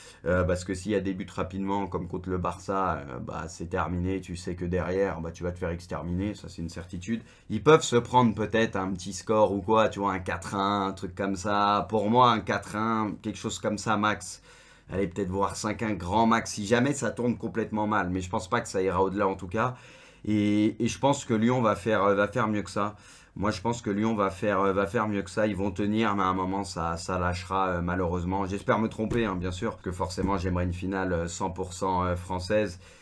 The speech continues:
Mais voilà, faut rester objectif. Et là, je, je le suis. Euh, forcément, le Bayern, ça te semble compliqué de les arrêter. Du coup, je suis obligé de dire, euh,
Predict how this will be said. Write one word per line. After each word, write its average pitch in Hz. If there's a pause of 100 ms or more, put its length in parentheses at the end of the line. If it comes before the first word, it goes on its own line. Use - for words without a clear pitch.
(160)
Mais 90
voilà, 90
faut -
rester 87
objectif. 90
Et 80
là, 78
je, 78 (160)
je 82
le 82
suis. 98
Euh, 76
forcément, 92
le 85
Bayern, 90
ça 87
te 85
semble 87
compliqué 90
de 85
les 87
arrêter. 87
Du 85
coup, 92
je 90
suis -
obligé 85
de 85
dire, 90
euh, 87